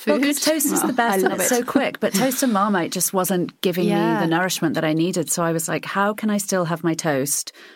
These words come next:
Speaker 1: but make some nutritional add-ons?"
Speaker 2: That's
Speaker 1: So
Speaker 2: brilliant.
Speaker 1: I
Speaker 2: I love
Speaker 1: created a
Speaker 2: that.
Speaker 1: whole chapter called the Hero
Speaker 3: Yeah.
Speaker 1: Toppings.
Speaker 2: Amazing.
Speaker 1: And, um, I think now my way of cooking, sorry to con-,
Speaker 3: No, no.
Speaker 1: continue to
Speaker 3: Yeah, no,
Speaker 1: answer your
Speaker 3: it's great.
Speaker 1: question. Um,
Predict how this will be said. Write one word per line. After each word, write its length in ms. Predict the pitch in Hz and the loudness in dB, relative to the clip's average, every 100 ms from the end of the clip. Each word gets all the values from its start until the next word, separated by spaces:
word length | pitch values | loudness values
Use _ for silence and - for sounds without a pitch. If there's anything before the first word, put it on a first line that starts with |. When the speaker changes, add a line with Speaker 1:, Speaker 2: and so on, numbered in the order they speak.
| _ | _
Speaker 1:
but 360 | - 156 - - - - _ _ _ | -2 -2 -2 -8 -10 -20 _ _ _
make 280 | 185 165 151 | 0 0 -2
some 440 | - 180 160 147 147 | -4 0 0 0 0
nutritional 520 | 147 151 143 147 135 | 0 -4 -4 -4 -2
add-ons?" 360 | 131 123 262 | -2 -2 -2
Speaker 2:
That's 80 | 262 | 0
Speaker 1:
So 80 | - | 0
Speaker 2:
brilliant. 240 | 262 254 170 | 0 0 0
Speaker 1:
I 40 | |
Speaker 2:
I 20 | |
love 80 | 208 | 0
Speaker 1:
created 220 | 233 196 165 | 0 0 0
a 20 | |
Speaker 2:
that. 80 | 156 | 0
Speaker 1:
whole 180 | 196 185 | 0 0
chapter 340 | - - - | -2 -4 -6
called 180 | - 151 | -6 -4
the 60 | 151 | -2
Hero 180 | 151 143 | -2 -2
Speaker 3:
Yeah. 60 | 139 151 202 | -4 -4 -4
Speaker 1:
Toppings. 360 | 143 139 147 - - - | -2 -4 -6 -10 -18 -10
Speaker 2:
Amazing. 720 | 202 202 220 226 - 202 185 175 | -4 -2 0 0 0 0 -2 0
Speaker 1:
And, 220 | 180 175 175 | 0 0 -2
um, 80 | 151 - - - - - _ - | -4 -10 -20 -20 -20 -20 _ -6
I 80 | 190 | -2
think 480 | 220 202 - - - | 0 -2 -4 -12 -10
now 400 | 175 196 190 196 | -2 0 2 0
my 160 | 185 156 | 0 0
way 140 | 151 | 0
of 100 | 151 | -2
cooking, 400 | 147 160 165 147 | -4 -4 0 0
sorry 260 | 143 165 151 | 0 -2 -2
to 160 | 147 147 | -4 -8
con-, 220 | - 151 | -6 -2
Speaker 3:
No, 80 | 202 | 0
no. 140 | 190 | 0
Speaker 1:
continue 480 | 175 185 196 269 233 | 0 0 2 2 2
to 100 | - | 2
Speaker 3:
Yeah, 120 | 160 | 2
no, 60 | 226 | 2
Speaker 1:
answer 100 | 294 | 2
your 120 | 247 | 2
Speaker 3:
it's 80 | 202 | 2
great. 100 | 185 | 2
Speaker 1:
question. 380 | 185 349 185 165 - - - | 2 2 2 0 -4 -10 -4
Um, 420 | - 202 190 185 | 0 2 2 0